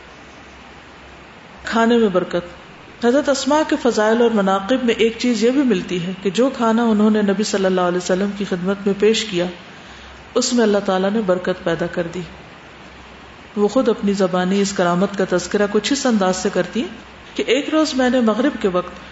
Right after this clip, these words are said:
رسول اللہ صلی اللہ علیہ وسلم کو اپنی مسجد میں دیکھا تو میں نے آپ کی خدمت میں گوشت کا سالن اور چپاتیاں پیش کی۔ میں نے عرض کیا، "میرے ماں باپ آپ پر قربان ہوں،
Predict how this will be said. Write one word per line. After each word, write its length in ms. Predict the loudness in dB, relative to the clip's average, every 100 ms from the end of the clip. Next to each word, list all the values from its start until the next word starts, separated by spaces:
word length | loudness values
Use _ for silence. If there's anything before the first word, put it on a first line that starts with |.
| -20 -12 -2
رسول 300 | 0 0 2
اللہ 240 | 2 2 0
صلی 200 | 0 0
اللہ 160 | 2 2
علیہ 160 | 2
وسلم 400 | 0 0 0 0
کو 100 | 0
اپنی 220 | -2 0 0
مسجد 380 | 0 0 0
میں 80 | -2
دیکھا 360 | 0 -2 -2 -6 -8 -18 -20 -20 -20 -20 -4
تو 100 | 0
میں 160 | 2 2
نے 100 | 4
آپ 260 | 2 0 -2
کی 60 |
خدمت 360 | -2 0 0 0 0
میں 80 | 2
گوشت 300 | 4 2 0
کا 60 | -4
سالن 420 | -2 0 0 -2
اور 120 | -2 -4
چپاتیاں 520 | -4 0 -2 0 -2 0
پیش 240 | 0 0
کی۔ 140 | -4 -8 -10 -16 -20 -20 -2
میں 100 | 2
نے 140 | 4
عرض 180 | 4 0
کیا، 180 | 0 2
"میرے 240 | 4 2
ماں 180 | 4 2
باپ 220 | 2 0 -2 -2
آپ 240 | -2 -2
پر 80 | -4
قربان 440 | 0 0 2 2 2
ہوں، 120 | 0